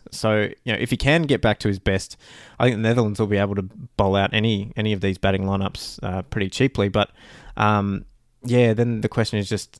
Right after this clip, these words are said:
how, you know, and, and s-, <laughs> the, the, you know, getting the band back together, Stefan Myburgh, Tom Cooper,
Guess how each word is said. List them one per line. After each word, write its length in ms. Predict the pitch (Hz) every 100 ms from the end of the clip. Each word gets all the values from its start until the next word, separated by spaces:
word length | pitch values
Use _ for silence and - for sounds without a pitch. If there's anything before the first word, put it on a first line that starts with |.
| 139
how, 680 | 113 107 110 107 107 104 - - - -
you 120 | 117
know, 80 | 104
and, 100 | 104
and 240 | - 107 -
s-, 220 | - -
<laughs> 840 | - - - 151 - - - - - 147 -
the, 420 | 135 120 131 127
the, 400 | 120 131 127 120 127
you 80 |
know, 60 | 120
getting 220 | 117 131
the 80 | 117
band 240 | 120 123
back 160 | 117 110
together, 340 | 123 117 117
Stefan 360 | 110 123 117 110
Myburgh, 420 | 110 110 110 107
Tom 220 | - 107
Cooper, 440 | 104 110 107 107